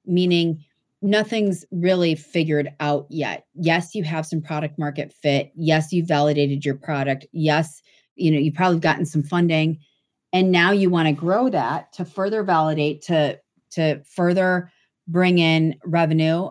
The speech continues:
and keep it, hopefully. And you've gotten by with sort of, like, a quasi foundation,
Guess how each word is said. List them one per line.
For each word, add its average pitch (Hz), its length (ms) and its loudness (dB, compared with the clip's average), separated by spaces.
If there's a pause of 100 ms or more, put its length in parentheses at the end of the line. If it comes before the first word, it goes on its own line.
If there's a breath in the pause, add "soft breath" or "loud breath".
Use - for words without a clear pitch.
(120)
and 156 400 -2
keep 175 260 -6
it, 151 180 -4
hopefully. 151 680 -2 (640 soft breath)
And 196 240 4
you've 180 200 -2
gotten 196 440 2
by 165 720 0 (420)
with 165 480 -2 (340)
sort 196 240 -2
of, 175 80 -2
like, 170 180 0 (380)
a 185 60 -4
quasi 170 540 0
foundation, 160 920 -4